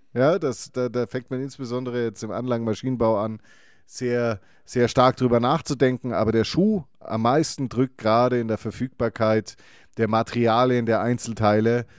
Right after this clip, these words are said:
um die eigenen Produkte, die in den Auftragsbüchern ste-,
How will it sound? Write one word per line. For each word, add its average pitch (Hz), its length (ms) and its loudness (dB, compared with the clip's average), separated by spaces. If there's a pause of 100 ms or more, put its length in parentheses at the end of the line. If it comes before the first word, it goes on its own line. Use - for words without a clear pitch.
(120)
um 123 240 -4
die 117 160 0
eigenen 110 360 0
Produkte, 120 680 0 (360)
die 113 140 -6
in 113 60 -4
den 113 120 -6
Auftragsbüchern 123 720 -6
ste-, 113 440 -6